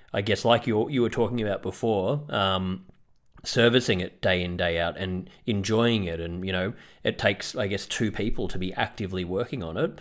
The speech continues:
um, rather than, you know, "Okay, I've ticked that box, that'll be okay." It's not really how it works, I,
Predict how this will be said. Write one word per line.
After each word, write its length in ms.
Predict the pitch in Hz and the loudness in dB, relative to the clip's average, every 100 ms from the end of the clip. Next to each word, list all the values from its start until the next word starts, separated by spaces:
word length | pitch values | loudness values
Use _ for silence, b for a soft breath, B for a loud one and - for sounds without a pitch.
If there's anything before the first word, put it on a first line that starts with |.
| B B B | B B B
um, 500 | 101 95 92 90 87 - b b b | -2 2 2 0 -4 -8 b b b
rather 420 | - 101 98 95 92 | 0 4 6 6 2
than, 540 | 90 87 87 87 92 | 2 0 0 -4 -6
you 100 | 107 | -6
know, 180 | 92 95 | -4 -4
"Okay, 240 | 92 92 92 | -4 -4 -4
I've 140 | - | -6
ticked 180 | 110 - | -8 -6
that 160 | 85 | -6
box, 240 | 95 87 - | -4 -6 -4
that'll 160 | 90 | -4
be 160 | 85 82 | -4 -6
okay." 300 | 82 - 90 | -8 -6 -6
It's 180 | 85 - | -6 -8
not 180 | 107 - | -10 -8
really 180 | 87 87 | -8 -6
how 360 | 90 87 85 - | -4 -4 -6 -8
it 140 | 95 101 | -8 -2
works, 340 | 104 107 - | 2 2 0
I, 160 | 98 | -2